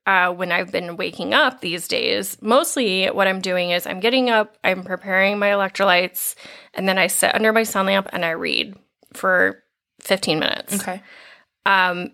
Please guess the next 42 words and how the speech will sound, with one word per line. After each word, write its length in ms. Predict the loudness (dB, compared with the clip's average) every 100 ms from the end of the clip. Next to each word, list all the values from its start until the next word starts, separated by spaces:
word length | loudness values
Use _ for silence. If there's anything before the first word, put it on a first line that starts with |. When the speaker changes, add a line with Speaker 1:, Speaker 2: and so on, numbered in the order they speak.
| 0
Speaker 1:
and 160 | 0 2
I 80 | -2
do 280 | 0 2 4
not 260 | 4 4 2
drink 200 | 2 2
my 140 | 0
coffee 600 | 2 0 0 -2 -4 -4 _ _ _ _ _ _
for 380 | -10 0 2 4
between 680 | 2 0 0 2 2 2 -2
ninety 480 | 0 2 2 2 0
and 100 | 2
a 40 |
hundred 240 | 2 2 0
and 80 | -2
twenty 160 | -4
minutes 380 | -2 -2 -4 -6 -2
after 240 | -2 0
I 40 | -2
wake 180 | -2
up. 200 | -4 -6 _ _ _ _ _ _ _ _ _ -8
Speaker 2:
That's 180 | -6 -4
a 60 |
long 200 | -4 -4
time. 240 | -2 -4 -4 -8 _ 0
Speaker 1:
It's 200 | 0 2
a 60 | 4
long 260 | 4 4
time, 400 | 2 2 4 2 -2
and 140 | -2 -2
I 80 |
don't 240 | 0 0 0
miss 220 | -4 -2
it, 240 | 0 0 -2
and 120 | -6
I 80 | -6
feel 440 | -2 0 0 -2 _ _ -10
so 640 | -6 -2 0 4 4 4
much 400 | 2 2 -2 -2
better 500 | -2 -2 -4 -6 -8 _ _ _ -6
delaying 540 | -2 2 4 2 0
the 60 | -4
coffee. 680 | -4 -4 -4 -4 -4 -4